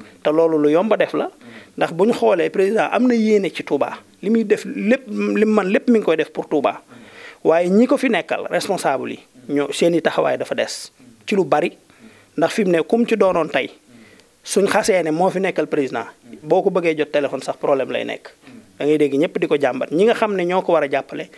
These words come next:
duñ mën a jot ci moom. Ñooñu nag buñ jotut ci moom, ña fa nekk di dund jafe-jafe yi duñ mën a jot ci moom. Waaye nag liñ manqué daal mooy koo xam ne day jóg solu dàllam dem ci nit ñi, xam seeni jafe-jafe, saafara ko. Loolu moom amagu fi. Xëy na nag mën naa am ci programme yi am ci kanam,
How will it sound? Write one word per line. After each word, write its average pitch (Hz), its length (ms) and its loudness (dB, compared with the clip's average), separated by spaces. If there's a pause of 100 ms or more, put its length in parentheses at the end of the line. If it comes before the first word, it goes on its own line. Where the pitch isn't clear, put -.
(260)
duñ 139 140 4
mën 160 140 4
a 156 80 2
jot 151 180 -2
ci - 100 -6
moom. 135 220 -4
Ñooñu 220 260 4
nag 208 120 4
buñ 208 220 2
jotut 226 300 0
ci 190 80 -2
moom, 139 180 -2 (500)
ña 156 120 2
fa 190 120 0
nekk 185 260 -2
di 160 100 -6
dund 165 240 -4
jafe-jafe 147 420 -2
yi 135 80 -2
duñ 139 140 -6
mën 156 180 -4
a - 80 -6
jot - 180 -4
ci 196 100 -8
moom. 262 160 -4 (480)
Waaye 165 200 2
nag 175 200 0
liñ 208 260 4
manqué 214 300 0
daal 147 160 0
mooy 160 200 0
koo 170 120 2
xam 165 180 -4
ne 151 80 2
day 151 160 2
jóg 151 200 0
solu 180 260 2
dàllam 147 340 0
dem 147 160 2
ci 143 120 -2
nit 139 120 2
ñi, 120 200 -6 (260)
xam 170 160 0
seeni 165 280 2
jafe-jafe, 143 540 -2 (240)
saafara 120 420 -2
ko. - 120 -20 (260)
Loolu 156 180 2
moom 165 180 -2
amagu 156 220 -2
fi. - 120 -16 (720)
Xëy 147 140 0
na 135 80 -4
nag 196 180 0
mën 208 160 0
naa 180 200 -2
am 165 140 -6
ci - 100 -6
programme 160 500 0
yi 170 140 -2
am 190 180 -6
ci 180 100 -6
kanam, 170 280 -2